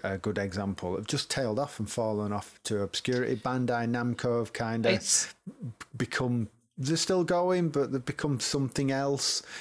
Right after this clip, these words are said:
Speaker 1: Capcom seem to, along with Nintendo, Capcom seem to have this, this, th-, th-, they've still got the core of what they were when they first started, I think.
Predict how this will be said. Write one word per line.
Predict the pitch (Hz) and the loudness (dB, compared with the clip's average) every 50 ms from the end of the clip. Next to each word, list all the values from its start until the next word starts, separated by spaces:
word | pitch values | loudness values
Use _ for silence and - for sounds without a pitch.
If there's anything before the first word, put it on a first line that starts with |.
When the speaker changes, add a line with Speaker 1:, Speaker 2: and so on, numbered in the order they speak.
| - - - | -12 -8 -6
Speaker 1:
Capcom | - 170 214 - - - 156 139 123 113 107 | -6 -4 -4 -6 -4 -2 -2 0 0 0 0
seem | - - - 135 135 131 123 | 0 0 0 2 2 2 0
to, | - - 127 117 107 - - | 0 2 2 2 0 -2 -2
along | - 127 127 143 170 185 185 | -2 0 2 2 2 4 4
with | 185 175 | 4 4
Nintendo, | 175 175 165 160 - 165 165 160 135 107 87 71 67 95 - - _ _ _ _ _ _ | 4 2 2 2 0 0 2 2 2 2 2 0 0 -2 -6 -10 _ _ _ _ _ _
Capcom | - - 143 - - - - 110 104 98 95 95 | -8 -8 -8 -8 -8 -6 -4 -2 -2 -2 -2 -2
seem | - - 110 110 110 104 | -2 -2 0 0 -2 -2
to | - 95 95 92 | -2 -2 -2 0
have | 98 104 101 - - | -2 -4 -4 -6 -6
this, | - 101 - - - - _ _ - | -6 -6 -6 -6 -8 -10 _ _ -8
this, | 101 90 - - - - _ _ _ _ _ _ _ _ _ _ _ _ _ _ _ _ _ - | -8 -6 -6 -8 -10 -12 _ _ _ _ _ _ _ _ _ _ _ _ _ _ _ _ _ -16
th-, | - 131 - _ | -16 -16 -14 _
th-, | - 170 175 - | -12 -12 -8 -6
they've | 123 110 | -4 -4
still | - - 165 160 | -2 0 0 0
got | 147 151 - | 0 0 -2
the | - | -4
core | - - - 139 131 120 | -4 -2 0 2 2 2
of | 107 | 2
what | 110 - - | 0 -2 -2
they | - 110 | -2 -4
were | 101 104 104 107 101 92 - - _ _ _ - - - _ _ - | -2 -2 0 0 -2 -4 -6 -10 _ _ _ -20 -20 -20 _ _ -6
when | 104 101 98 | -4 -4 -2
they | 98 | -4
first | - - 104 95 92 - | -4 -6 -6 -6 -6 -6
started, | - - 104 98 95 92 90 90 | -6 -4 -4 -4 -4 -6 -6 -6
I | 87 | -8
think. | 87 - - 95 90 87 | -8 -10 -10 -10 -10 -10